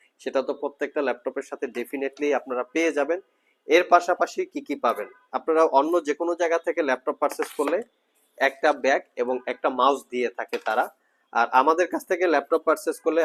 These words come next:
আপনাদেরকে দিচ্ছি একটা আট জিবি কিবোর্ড এবং মাউস একই সাথে, আট জিবি কিবোর্ড মাউস কম্বো প্যাক two in one, এটাকে বলে গেমিং। এটা আট জিবি বা লাইটিংটা কন্ট্রোল করা যায়। এবং এটা যদি আপনাদের পছন্দ না হয়ে থাকে, সেক্ষেত্রে আপনারা ওয়্যারলেস মাউস নিতে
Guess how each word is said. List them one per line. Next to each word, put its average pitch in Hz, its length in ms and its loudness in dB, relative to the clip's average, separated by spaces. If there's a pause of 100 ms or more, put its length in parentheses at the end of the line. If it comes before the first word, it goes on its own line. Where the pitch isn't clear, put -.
আপনাদেরকে 139 400 -4 (100)
দিচ্ছি 127 280 -8 (520)
একটা 131 180 0 (160)
আট 127 180 2
জিবি 143 220 -4 (120)
কিবোর্ড 147 320 -2 (140)
এবং 117 140 -2 (120)
মাউস 101 200 -4 (220)
একই 123 260 -14
সাথে, 117 220 -4 (380)
আট 113 140 -2
জিবি 123 280 -6
কিবোর্ড 120 360 -6
মাউস 135 140 -2 (120)
কম্বো 120 320 -2
প্যাক 127 120 -2 (120)
two 127 180 -4
in 113 120 -4
one, 131 140 -4
এটাকে - 240 -8 (120)
বলে 117 160 2 (100)
গেমিং। 123 240 -6 (520)
এটা - 140 2 (140)
আট 120 140 0
জিবি 135 220 -4 (100)
বা 123 60 6 (100)
লাইটিংটা 127 440 -2 (100)
কন্ট্রোল 120 320 0 (100)
করা 113 260 0
যায়। 196 140 -2 (400)
এবং 131 140 0 (160)
এটা 143 140 2 (100)
যদি 185 140 2 (100)
আপনাদের 180 280 0 (100)
পছন্দ 262 320 -2 (160)
না 135 60 4 (120)
হয়ে 160 160 6 (100)
থাকে, 160 200 -6 (480)
সেক্ষেত্রে 160 460 -2
আপনারা 165 220 2 (100)
ওয়্যারলেস 147 380 4 (120)
মাউস 117 180 0 (100)
নিতে 110 180 -10